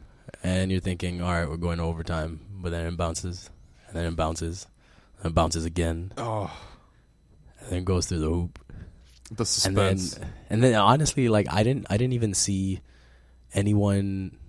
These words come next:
Speaker 1: like, I didn't, I didn't see any of the players react or anything,
Speaker 2: Mm-hmm.
Speaker 1: because as soon as it goes through, I literally jumped out of my chair. I was supposed to file at the buzzer.
Speaker 2: Yeah.
Speaker 1: I jumped out of my chair. I literally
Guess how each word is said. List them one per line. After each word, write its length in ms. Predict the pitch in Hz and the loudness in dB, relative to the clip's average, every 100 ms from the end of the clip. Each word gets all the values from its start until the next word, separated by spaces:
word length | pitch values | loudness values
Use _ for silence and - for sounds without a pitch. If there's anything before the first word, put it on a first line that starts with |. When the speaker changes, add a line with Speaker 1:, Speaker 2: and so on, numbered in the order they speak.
| - - | -18 0
Speaker 1:
like, 200 | 104 85 | 2 4
I 80 | 107 | 4
didn't, 180 | 107 | 6
I 60 | 101 | 4
didn't 160 | 107 104 | 2 0
see 500 | - 104 104 101 85 | 0 0 0 0 -2
any 160 | 98 | -2
of 60 | 98 | -2
the 80 | 90 | -2
players 340 | 101 101 95 | -2 0 0
react 340 | 90 90 107 | -2 -2 -2
or 60 | 98 | -4
anything, 400 | 90 90 90 87 | -4 -6 -8 -6
Speaker 2:
Mm-hmm. 120 | 113 | -2
Speaker 1:
because 180 | 113 104 | 0 0
as 160 | 101 98 | 0 -2
soon 160 | 117 | -2
as 100 | 110 | -2
it 80 | 104 | 0
goes 260 | 104 107 104 | 0 0 -2
through, 360 | 110 107 101 - - - _ _ _ _ | -2 0 -2 -6 -18 -20 _ _ _ _
I 160 | 101 107 | -2 0
literally 580 | 104 104 104 101 98 90 | 2 2 2 2 0 -2
jumped 320 | 90 98 98 | -4 -4 -2
out 140 | 95 | -4
of 60 | 92 | -4
my 120 | 90 | -4
chair. 460 | 87 92 87 82 82 - - - | -4 -4 -4 -6 -10 -14 -18 2
I 80 | 117 | 4
was 80 | 117 | 4
supposed 280 | - 120 - | 4 0 2
to 160 | 101 - - - | 0 -2 -12 -2
file 260 | 104 98 | 0 0
at 160 | 92 95 | -2 -4
the 60 | 92 | -2
buzzer. 420 | 101 92 87 85 - - - - | 0 0 -4 -8 -16 -20 -16 -4
Speaker 2:
Yeah. 160 | 123 95 - | -4 -4 -2
Speaker 1:
I 100 | 113 | 0
jumped 260 | 113 113 110 | 2 2 4
out 100 | 107 | 2
of 60 | |
my 120 | 107 95 | 2 0
chair. 360 | - 101 92 | 0 2 2
I 80 | 87 | 0
literally 460 | 95 101 104 104 | 0 0 0 0